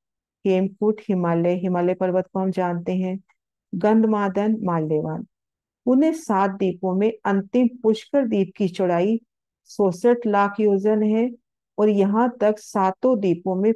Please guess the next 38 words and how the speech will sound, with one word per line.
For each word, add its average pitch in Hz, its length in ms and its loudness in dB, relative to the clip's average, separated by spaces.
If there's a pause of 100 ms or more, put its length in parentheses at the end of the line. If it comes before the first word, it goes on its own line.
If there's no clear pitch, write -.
पशु, 185 360 -2
प्राणी 185 600 -2
और 208 160 -2
मनुष्यों 170 500 -4
की 175 300 -6
आबादी 170 560 -6
है। - 80 -10 (840)
यहाँ 190 240 2
पर 190 180 0
कई 208 120 4
प्रकार 196 380 0
के 226 180 0
चौरासी 226 880 0 (180)
लाख 196 440 2 (100)
कहते 180 220 0
हैं, 226 80 2
वो 247 60 4
यहाँ 185 260 0
पर 233 260 0
मतलब 180 220 0
योनियां 175 520 2
हैं 170 240 -6 (840)
कि 233 60 2
इतनी, 233 400 0
इतनी 240 500 0 (140)
चौरासी 208 440 4
लाख 208 220 4
कही 214 220 2
जाती 190 260 4
हैं 196 60 2
शायद 196 240 0
योनियां, 185 400 0
इतनी 269 280 -2
प्रकार 208 340 -2
की 202 140 -4
यहाँ 262 240 0
योनियां 165 560 -2
हैं। - 200 -10